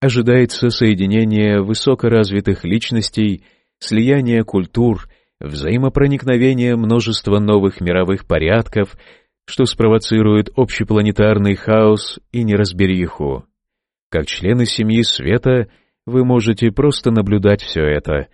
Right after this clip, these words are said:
зная, что хаос и неразбериха необходимы. Система сначала должна быть разрушена до своего основания, чтобы ее можно было затем полностью перестроить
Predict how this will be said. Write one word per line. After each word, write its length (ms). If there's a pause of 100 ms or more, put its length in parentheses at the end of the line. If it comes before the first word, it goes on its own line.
(260)
зная, 440
что 240
хаос 500
и 100
неразбериха 1000
необходимы. 960 (720)
Система 600
сначала 600
должна 460
быть 180
разрушена 680
до 100
своего 420
основания, 880 (360)
чтобы 340
ее 140
можно 360
было 240
затем 480
полностью 680
перестроить 840